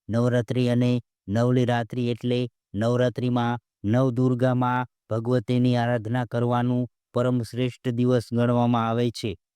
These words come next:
આમ તો કુળદેવી માતાજીને પ્રસન્ન કરવા માટે બધા જ દિવસો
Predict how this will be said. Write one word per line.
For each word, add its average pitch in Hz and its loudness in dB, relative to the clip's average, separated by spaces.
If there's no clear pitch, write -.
આમ 120 0
તો 127 0
કુળદેવી 123 2
માતાજીને 120 0
પ્રસન્ન 120 0
કરવા 123 0
માટે 120 -2
બધા 113 0
જ 117 -6
દિવસો 120 0